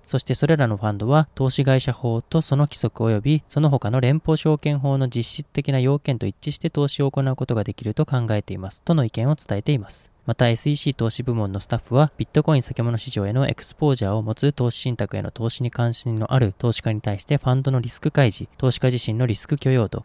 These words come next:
そして全ての投資と同様に投資家が損失を被る可能性を慎重に検討することを強く推奨しました。そして、アメリカエスイーシー投資部門のスタッフが公表した意見には、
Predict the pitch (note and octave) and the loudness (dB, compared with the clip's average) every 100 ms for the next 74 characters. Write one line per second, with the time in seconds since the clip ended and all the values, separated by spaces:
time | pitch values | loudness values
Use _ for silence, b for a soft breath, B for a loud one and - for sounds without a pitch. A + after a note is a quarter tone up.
0 | - B2 - D3+ D3+ - D#3+ C#3+ C#3 - | -8 -6 0 2 2 2 -2 0 0 0
1 | A#2 - - D3+ - A#2+ B2 B2 A#2+ D#3 | -2 0 2 2 2 4 6 4 2 0
2 | - D3+ - C#3+ C3+ - D3+ D#3 - D3+ | 2 2 2 0 0 0 0 0 0 0
3 | - D#3 E3+ D3 - A2 G#2 - G#2 G2 | 2 2 4 4 2 0 -2 0 0 0
4 | - D3 - D3+ D#3+ D#3+ C#3+ C3 C3 B2 | 0 0 2 2 2 2 2 4 2 0
5 | - B2 - D3 - C#3+ - - A#2+ - | -2 -2 2 2 4 2 2 0 -2 0
6 | D3+ - F#2+ - - - _ - B2 - | -2 -2 -8 -8 -12 -18 _ -6 -2 0
7 | A2+ A2+ A#2 A#2 A2 D3 C#3+ - D3 D3 | 2 2 0 -2 0 0 0 0 0 0
8 | - - C#3 G#2+ B2+ - - - A#2 C3 | 0 0 2 2 0 -2 -6 -4 0 0
9 | - A2+ G#2+ G#2+ G#2+ G#2+ G2+ F#2 A#2+ D3+ | 0 -2 -2 -2 -4 -4 -6 0 4 4